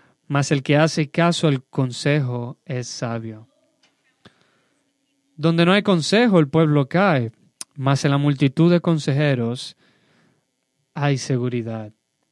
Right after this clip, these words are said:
para usted y para mí. Por el diseño de Dios, la sabiduría es algo que tú y yo no podemos adquirir a través de nuestra propia comprensión de la verdad.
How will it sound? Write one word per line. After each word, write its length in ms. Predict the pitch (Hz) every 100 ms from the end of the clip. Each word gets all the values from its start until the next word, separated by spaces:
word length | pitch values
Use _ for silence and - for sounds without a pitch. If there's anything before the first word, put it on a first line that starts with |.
| _ _ _ _ _ _ _
para 180 | - 127
usted 360 | 120 - 123 117
y 40 |
para 260 | - 117 113
mí. 240 | 113 110 _ _ _ _ _ _ _ _ _
Por 160 | 160
el 80 | 165
diseño 360 | 165 156 180 180
de 120 | 170
Dios, 280 | 165 180 170
la 120 | 170
sabiduría 500 | - 151 151 147 160
es 140 | 139
algo 240 | 156 151 143
que 100 | 143
tú 240 | - 156
y 140 | 156 143
yo 260 | 147 151
no 180 | 143 139
podemos 720 | 147 143 156 143 120 117 - -
adquirir 540 | 147 131 147 135 135
a 80 | 135
través 380 | 139 135 135 127
de 100 | 135
nuestra 320 | 127 - 123
propia 480 | - 139 139 143 127
comprensión 840 | 131 127 123 120 - 135 123 120
de 80 | 117
la 140 | 120
verdad. 420 | 117 117 117 113